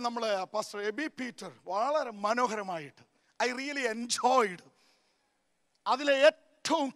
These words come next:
കാതലായ കാര്യം, നിന്നെ ഞാൻ തെരഞ്ഞെടുത്തത് എൻ്റെ ബന്ധത്തിൽ നിൽക്കാനാ,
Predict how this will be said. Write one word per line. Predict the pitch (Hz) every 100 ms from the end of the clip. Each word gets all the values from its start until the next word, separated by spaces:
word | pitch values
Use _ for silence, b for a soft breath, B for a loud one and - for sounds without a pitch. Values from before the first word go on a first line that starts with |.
| -
കാതലായ | 262 277 302 311 294 285 254 247 214 - _ _ _ 226
കാര്യം, | 240 247 196 135 _ _ _ _ 202
നിന്നെ | 254 294 339 320 311
ഞാൻ | 285 269 - -
തെരഞ്ഞെടുത്തത് | 262 285 302 302 277 277 - 285 262 247 175 - - _ 226
എൻ്റെ | 262 262 247 185 269
ബന്ധത്തിൽ | 269 285 294 285 285 - 269 240
നിൽക്കാനാ, | 233 226 240 208 185